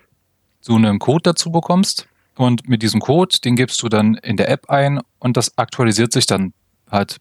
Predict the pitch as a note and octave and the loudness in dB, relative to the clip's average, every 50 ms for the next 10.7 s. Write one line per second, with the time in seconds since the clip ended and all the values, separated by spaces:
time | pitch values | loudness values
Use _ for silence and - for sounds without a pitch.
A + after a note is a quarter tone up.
0 | _ _ _ - G#2 G2 G2 G2 G2 F#2+ F2+ - - _ _ _ _ _ _ _ | _ _ _ -4 -2 0 0 2 0 0 -2 -4 -10 _ _ _ _ _ _ _
1 | _ _ B2 G#2+ B2 C#3 C#3+ - - - C#3+ D#3+ F3 F3+ E3+ _ _ _ _ _ | _ _ -6 -2 0 0 0 0 0 0 0 0 -2 -2 -4 _ _ _ _ _
2 | _ _ _ - C3 B2+ B2 G2+ G2+ A2+ A#2 D3 F3 F#3+ - _ _ _ _ _ | _ _ _ -6 -2 -2 0 0 0 0 0 0 -2 -2 -4 _ _ _ _ _
3 | _ _ _ _ _ _ _ _ _ - A#2+ A#2+ B2+ C3 D3 D#3+ D#3 - - _ | _ _ _ _ _ _ _ _ _ -4 -2 0 0 2 0 0 -2 -2 -6 _
4 | _ _ _ _ _ _ - B2+ B2 B2+ A#2+ - - A#2+ A2+ - - - - - | _ _ _ _ _ _ -4 -2 0 0 0 0 0 0 0 0 -2 -4 -4 -14
5 | - - - - - A#2 A2+ A#2 A#2 A#2+ A#2 A2+ - B2+ A#2 - B2 B2 A#2+ - | -20 -20 -18 -8 -2 0 2 2 2 2 0 -2 -4 -4 -4 -2 0 0 0 0
6 | B2+ C3 C#3+ C#3+ C#3 C3 B2 A#2+ A#2 A#2 A2+ B2 C3 C#3 C#3+ C#3 B2 - _ - | 0 0 2 2 2 2 2 0 0 2 2 2 2 2 2 0 -2 -4 _ -6
7 | B2+ A#2+ B2 B2 A#2+ A2+ A2 A2 G#2 - C3 D3 D3+ E3+ E3+ E3 - - - - | -4 -2 0 2 2 2 2 2 0 0 0 0 2 2 0 0 -2 -4 -4 -4
8 | - - - - A#2+ A#2 B2 B2 A#2+ - - - - - B2 B2+ C3+ C#3 B2 - | -6 -8 -4 -2 -2 0 0 -2 -4 -6 -6 -4 -2 0 0 0 0 -2 -2 -4
9 | - - - A2+ A#2+ B2 A#2+ B2 B2 B2 B2 B2 B2 B2 A#2+ - - A#2+ B2 B2+ | -6 -2 -2 0 0 0 0 -2 0 2 2 4 4 2 0 -2 -2 0 0 0
10 | B2+ - - B2+ B2 A#2+ A#2+ A#2+ A#2+ A#2+ A#2+ A#2+ B2 - | 0 0 -2 -2 0 2 2 2 2 2 0 0 -2 -4